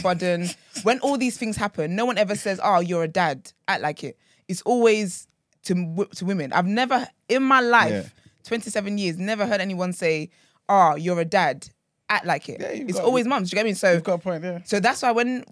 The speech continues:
Speaker 1: people, you know, when someone says, "Oh, your mum," it's
Speaker 2: Mm.
Speaker 1: like, and I would have thought personally, watch, they should really, what Cardi should have considered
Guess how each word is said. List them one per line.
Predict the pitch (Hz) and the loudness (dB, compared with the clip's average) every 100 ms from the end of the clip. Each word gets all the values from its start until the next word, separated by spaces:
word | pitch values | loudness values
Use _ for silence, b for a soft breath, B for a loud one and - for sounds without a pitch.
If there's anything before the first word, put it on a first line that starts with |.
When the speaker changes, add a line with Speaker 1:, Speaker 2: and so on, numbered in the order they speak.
| 202 | -10
Speaker 1:
people, | 226 202 - | -8 -6 -8
you | 190 | -6
know, | 196 | -4
when | 214 | -4
someone | 220 214 | -6 -2
says, | 196 180 | -2 0
"Oh, | 190 175 160 | 4 4 2
your | 165 180 | 0 2
mum," | 180 196 165 170 _ | 4 4 2 -2 _
it's | 185 202 | -10 0
Speaker 2:
Mm. | |
Speaker 1:
like, | 180 165 101 - _ _ _ _ _ _ - | 2 2 -2 -12 _ _ _ _ _ _ -6
and | 156 233 - b b | -4 -4 -8 b b
I | 214 294 | 2 2
would | 277 208 | 2 0
have | 196 | 0
thought | 247 196 | -2 -2
personally, | - 240 - 180 156 151 175 - b b | 0 0 0 -8 -6 -8 -10 -12 b b
watch, | 185 208 - - | 2 2 2 -4
they | 185 | -2
should | 190 180 | -2 -4
really, | 240 220 | -4 -4
what | 185 220 - | 2 2 2
Cardi | - 226 | 2 2
should | 220 180 | 2 -4
have | |
considered | 175 175 233 180 160 | -4 -4 -4 -2 -4